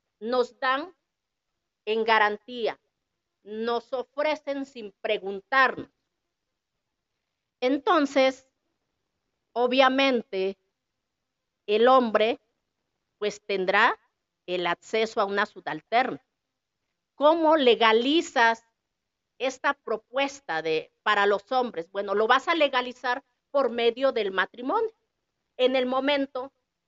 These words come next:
en que un hombre elegía a una mujer, era su derecho elegir a una mujer. Esta será su subalterna. ¿Cómo lo vas a hacer legal?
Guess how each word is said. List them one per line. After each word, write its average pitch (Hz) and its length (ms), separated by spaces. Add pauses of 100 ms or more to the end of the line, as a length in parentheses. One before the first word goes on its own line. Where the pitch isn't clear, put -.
(480)
en 190 200
que - 300
un 269 260
hombre 262 520
elegía 208 880 (100)
a 190 140
una 208 340
mujer, 262 540 (380)
era 240 260
su 240 320
derecho 226 560 (240)
elegir 233 720
a 202 100
una 233 400
mujer. 202 500 (640)
Esta 262 340
será 233 400 (280)
su 196 100
subalterna. 180 800
¿Cómo 339 260
lo 349 80
vas 320 180
a 349 40
hacer 330 200
legal? 311 280